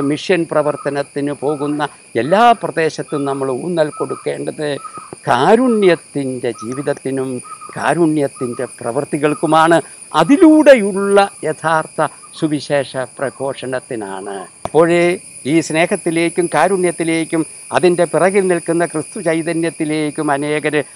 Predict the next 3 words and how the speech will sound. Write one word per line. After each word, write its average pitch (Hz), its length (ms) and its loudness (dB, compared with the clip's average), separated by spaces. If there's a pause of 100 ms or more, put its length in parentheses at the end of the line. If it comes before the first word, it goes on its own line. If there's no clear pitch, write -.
(260)
ആകൃഷ്ടരാവുകയുള്ളൂ. 156 1200 0 (440)
യാതൊരുവിധ 160 760 4 (100)
വൈരാഗ്യവുമില്ലാതെ, 143 1040 0